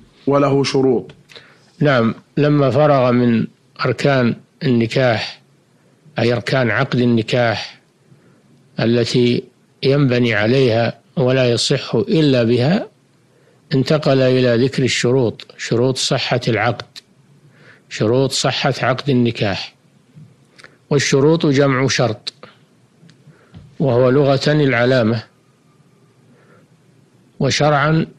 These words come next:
Speaker 2: ما يلزم من عدمه العدم، يلزم من عدم الشرط عدم المشروط.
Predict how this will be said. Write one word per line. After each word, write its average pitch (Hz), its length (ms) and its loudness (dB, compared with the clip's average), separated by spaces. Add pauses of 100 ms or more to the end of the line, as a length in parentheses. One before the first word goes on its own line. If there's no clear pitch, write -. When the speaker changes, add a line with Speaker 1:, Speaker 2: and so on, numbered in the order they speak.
(720)
Speaker 2:
ما 135 580 0 (640)
يلزم 135 720 2 (1500)
من 139 160 2
عدمه 131 460 2
العدم، 113 420 0 (1040)
يلزم 120 360 0
من 113 180 0
عدم 123 320 0
الشرط 139 420 -2
عدم 120 340 0
المشروط. 127 640 -2